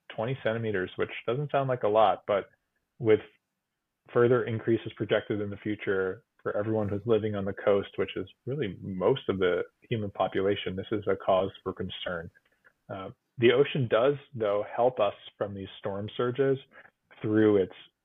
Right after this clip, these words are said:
wet-, wetlands and mangroves and coral reefs and coastal vegetation.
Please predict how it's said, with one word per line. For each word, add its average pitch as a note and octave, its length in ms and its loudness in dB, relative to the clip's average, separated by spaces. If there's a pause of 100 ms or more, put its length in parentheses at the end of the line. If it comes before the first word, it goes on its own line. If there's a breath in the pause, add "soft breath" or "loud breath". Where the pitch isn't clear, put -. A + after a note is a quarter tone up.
(160)
wet-, A#2+ 180 -6
wetlands B2 560 0
and F#2 120 -8
mangroves A2 580 0
and F2+ 120 -14
coral A#2+ 360 0
reefs G#2+ 280 -4 (140)
and F#2 160 -14 (260)
coastal A2 340 -2
vegetation. G2+ 840 -8